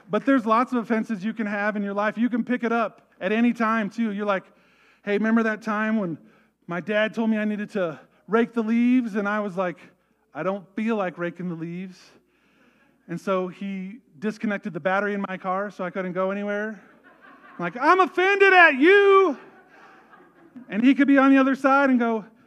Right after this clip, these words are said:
"Yeah, I'm offended at you. You should have done what I told you when I told you. Maybe I'll fix your car later." Or maybe you put a fence up in your life because you're like, "I don't agree with your political stance," or, "I don't agree with your whatever."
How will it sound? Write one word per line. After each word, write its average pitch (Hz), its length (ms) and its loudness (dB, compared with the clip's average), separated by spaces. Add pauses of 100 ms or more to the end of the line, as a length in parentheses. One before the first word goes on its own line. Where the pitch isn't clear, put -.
(280)
"Yeah, 302 180 6
I'm 302 120 6
offended 320 360 2
at 320 220 0
you. 339 340 0 (600)
You 233 100 0
should 277 200 2
have 254 80 0
done 277 200 4
what 285 100 6
I 262 100 2
told 294 220 0
you 277 120 2
when 269 140 2
I 269 100 2
told 277 260 -2
you. 180 140 -6
Maybe 247 320 2
I'll 247 120 0
fix 254 240 -10
your 254 120 -8
car 254 260 -2
later." 285 580 -6 (4000)
Or 190 60 -4
maybe 247 240 4
you 254 140 6
put 254 180 2
a 240 60 0
fence 247 280 2
up 254 120 -2
in 240 80 0
your 247 100 4
life 233 240 2
because 233 260 0
you're 214 120 -6
like, 208 160 -2
"I 240 180 0
don't 294 180 6
agree 269 420 4
with 262 260 0
your 247 400 0
political 254 560 0
stance," 233 520 -2
or, 214 160 -6
"I 269 180 2
don't 294 160 4
agree 277 280 2
with 269 220 2
your 254 160 2
whatever." 233 680 -2